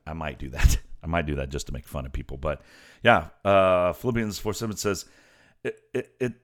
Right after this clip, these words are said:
I wanna back it up a little bit. It says, "Let your gentleness be known to all people.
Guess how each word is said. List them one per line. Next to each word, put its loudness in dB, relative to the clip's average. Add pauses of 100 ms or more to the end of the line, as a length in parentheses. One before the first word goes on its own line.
(100)
I -2
wanna -2
back 2
it 4
up 4
a 0
little 0
bit. 0
It -4
says, -4
"Let 0
your 0
gentleness 0
be -6
known -6 (200)
to -6
all 0
people. -10